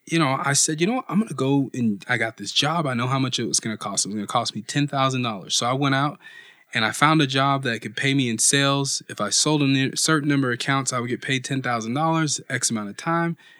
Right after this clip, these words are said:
It was worth it. So I went out and I started selling, and I'm knocking on doors, I'm talking to people, and I found out that I stunk at sales, man. I was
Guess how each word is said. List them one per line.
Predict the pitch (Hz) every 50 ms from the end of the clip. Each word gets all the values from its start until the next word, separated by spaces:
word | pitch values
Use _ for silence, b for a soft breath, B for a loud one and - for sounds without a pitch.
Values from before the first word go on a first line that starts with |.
| B -
It | 117
was | 117 113
worth | 135 156 165 156 131 -
it. | - _ _ _ _ b b b b b b b
So | b - - 120
I | 120 127
went | 113 117 165 185 175
out | 160 156 160 165 151 - -
and | 127
I | 113
started | 110 - - 143 135 123 -
selling, | - 151 151 151 156 156 151 127 -
and | 127 123 123 117 107 107 101 87
I'm | 85 98 110
knocking | 135 156 160 151 - 160 147
on | 147 147 143 139
doors, | 143 147 156 160 156 156 151
I'm | 127 110
talking | - - - 180 175 151 - 151
to | 151 147
people, | - 165 156 151 151 - 156 156 151 151 143 b b b b b b b b b b _
and | - 113 117 113 113
I | 117 117
found | 113 - 160 160 160 156
out | 151 151 147 147 143 131 139 -
that | 123 120
I | 127 135
stunk | 135 - - - - - 139 135 127 -
at | - -
sales, | - - - 98 95 87 - _ - - -
man. | 107 110 113 120 131
I | 139 135 113
was | 92 82 78